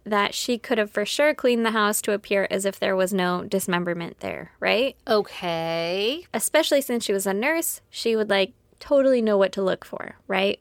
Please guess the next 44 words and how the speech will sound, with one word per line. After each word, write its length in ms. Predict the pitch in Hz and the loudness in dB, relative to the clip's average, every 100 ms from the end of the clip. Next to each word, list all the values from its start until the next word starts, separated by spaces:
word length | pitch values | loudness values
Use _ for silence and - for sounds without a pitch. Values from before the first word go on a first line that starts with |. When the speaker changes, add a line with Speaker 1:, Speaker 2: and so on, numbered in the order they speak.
| _ | _
Speaker 1:
And 180 | 202 185 | 0 2
know 160 | 185 | 0
how 120 | 180 185 | 0 -2
to 60 | |
get 160 | 180 175 | 0 0
rid 120 | 175 | 0
of 120 | 175 - | -2 -4
fucking 300 | 175 175 170 | -6 -4 -2
bodily 380 | 160 156 - | -2 -2 -8
fluids. 520 | - - - 214 - - - _ _ | -6 -6 -6 -6 -10 -12 -18 _ _
Speaker 2:
Okay. 1160 | 202 190 - - 208 175 156 151 151 165 233 294 - _ _ _ _ | -4 -4 -8 -8 -6 -4 -4 -6 -6 -4 -6 -6 -14 _ _ _ _
How 120 | - 233 | -4 -2
do 60 | |
you 60 | 196 | 0
do 120 | 185 | -2
that? 420 | 165 214 170 - _ - | 0 0 -2 -8 _ -20
Like, 120 | - | -16
can 120 | 175 | -12
you 60 | 180 | -8
do 120 | 160 | -8
it 40 | |
in 60 | 165 | -8
the 60 | 165 | -2
bathtub 420 | 160 - 202 180 | -4 -2 -4 -4
and 80 | 180 | -10
just, 140 | 151 | -10
like, 140 | 151 - | -12 -10
bleach 240 | 165 - | -12 -10
it 60 | 170 | -8
away? 400 | 160 165 214 - _ - | -4 -4 -6 -12 _ -14
Speaker 1:
I 60 | |
guess. 600 | 196 190 202 254 254 247 - | -12 -4 0 0 0 -4 -8
I 100 | 185 | -4
don't 140 | 240 - | -4 -4
fucking 300 | 175 185 180 | -10 -10 -8
know. 320 | 185 214 254 | -6 -6 -6
Speaker 2:
Okay. 300 | 180 214 202 | -8 -6 0
Speaker 1:
Waffle 260 | 180 190 220 | 0 2 -2
stomp 260 | - 214 | 0 0
that 140 | 214 - | 0 -2
shit 140 | - | -2
down 160 | 220 214 | -2 0
the 80 | 208 | 0
drain. 360 | 240 233 190 | 0 -2 -4